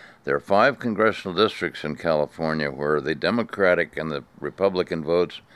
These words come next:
were within one percent of each other. One of them is a guy named Barra over here that took out, uh,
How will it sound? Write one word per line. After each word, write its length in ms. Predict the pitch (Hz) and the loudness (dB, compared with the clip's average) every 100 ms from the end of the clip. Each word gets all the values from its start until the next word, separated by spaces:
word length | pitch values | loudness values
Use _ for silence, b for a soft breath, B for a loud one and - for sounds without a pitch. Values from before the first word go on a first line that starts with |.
| B B | B B
were 160 | 71 | -2
within 300 | 80 82 78 | 0 0 0
one 180 | 95 117 | 0 0
percent 400 | 98 92 - 123 | 0 -4 -2 0
of 100 | 104 | 2
each 280 | 82 69 - | 0 -2 -2
other. 260 | 67 50 - - B B B | -2 -2 -12 -20 B B B
One 200 | 85 101 | 0 2
of 80 | 113 | 2
them 160 | 98 | 2
is 220 | 92 80 80 | 0 -2 -4
a 60 | |
guy 260 | 69 82 85 | -2 0 2
named 260 | 82 69 | 0 0
Barra 340 | 85 95 98 92 | 4 6 6 6
over 320 | 85 71 71 | 2 0 -2
here 220 | 85 85 | 2 2
that 220 | 73 - | 2 -4
took 240 | - 87 - | -8 -6 -2
out, 240 | 82 76 - 73 | 0 -2 -6 -4
uh, 240 | 67 64 | -2 -2